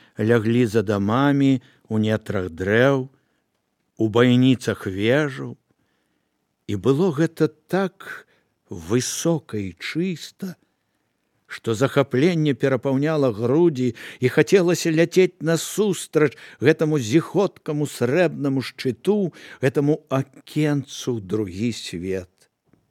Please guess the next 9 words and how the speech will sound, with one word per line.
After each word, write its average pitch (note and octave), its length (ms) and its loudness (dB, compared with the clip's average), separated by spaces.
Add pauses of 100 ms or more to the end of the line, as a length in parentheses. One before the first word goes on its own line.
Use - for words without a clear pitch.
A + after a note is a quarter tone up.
(960)
Хістаючыся, B2+ 1200 -2 (720)
ён A2+ 320 2
ішоў E3+ 400 4
начнымі D#3 560 0
вуліцамі, C#3+ 760 -2 (440)
кідаўся E3 640 2
ў D#3+ 160 -4
непрытомнасці D#3 880 -2 (160)
туды-сюды E3+ 1120 2